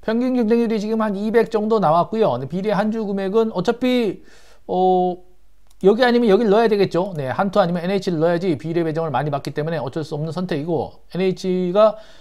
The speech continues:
청약 수수료가 없는 대신에 균등 수량이 조금 적죠. 한 열 주 정도 차이나, 열 주면 구백 으로 한 육만 원이니까, 어, 상장일 날, 어, 시세를 좀 준다 그러면은, 네, <laughs> 한투가 무조건 수수료 무시하고 들어가는 게 날, 날, 날 거지만,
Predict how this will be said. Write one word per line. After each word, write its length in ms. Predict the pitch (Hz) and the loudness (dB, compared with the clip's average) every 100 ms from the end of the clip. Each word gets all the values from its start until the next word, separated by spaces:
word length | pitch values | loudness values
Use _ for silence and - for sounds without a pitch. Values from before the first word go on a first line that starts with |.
| - | -14
청약 220 | - 208 | -4 -2
수수료가 340 | - 208 214 170 | -2 -4 2 2
없는 280 | 160 220 226 | 4 2 4
대신에 380 | 190 151 147 156 | 2 2 -4 -4
균등 280 | 160 185 | -2 0
수량이 280 | 170 170 156 | -2 -4 -6
조금 280 | - - 180 | -8 -4 0
적죠. 480 | 139 143 160 151 - | 0 0 0 -2 -4
한 140 | 147 | -10
열 180 | 131 147 | -4 -4
주 100 | 151 | -4
정도 180 | 156 143 | -6 -6
차이나, 280 | 160 165 139 | -6 -4 -2
열 120 | 156 | -4
주면 200 | 202 196 | -4 -4
구백 220 | 185 202 | -2 -2
으로 80 | 190 | -2
한 120 | 165 | -4
육만 280 | 151 185 190 | -2 0 0
원이니까, 580 | 180 151 147 190 110 - - - - - - - - - - - - - - - - - - | -2 -4 -2 -2 -2 -8 -20 -20 -20 -20 -20 -20 -20 -20 -20 -20 -20 -20 -20 -20 -20 -20 -12
어, 100 | 131 | -6
상장일 400 | 202 220 226 202 | 0 2 2 6
날, 240 | 165 190 - - - | 4 4 -4 -20 -12
어, 220 | 151 151 | -6 -4
시세를 320 | 151 226 220 | -2 4 4
좀 140 | 196 190 | 4 0
준다 320 | 180 196 254 | 2 4 6
그러면은, 500 | 226 190 214 254 208 | 6 4 2 0 2
네, 100 | 180 175 - - 170 - - | 0 0 -6 -4 -4 -4 -12
<laughs> 520 | - - - - - - | -14 -14 -12 -12 -8 0
한투가 420 | 196 190 185 165 | 0 0 -4 -2
무조건 320 | 143 156 170 | -2 -4 -6
수수료 300 | 151 175 170 | -6 -4 -2
무시하고 420 | 139 156 170 143 | -2 -2 -2 -2
들어가는 260 | 139 151 160 | -2 -2 -2
게 60 | |
날, 280 | 135 123 135 - - - | -4 -4 -6 -12 -20 -6
날, 200 | 139 151 170 - | -4 -2 -6 -6
날 260 | 127 151 | -4 -2
거지만, 460 | 139 165 170 180 | -2 -2 0 -2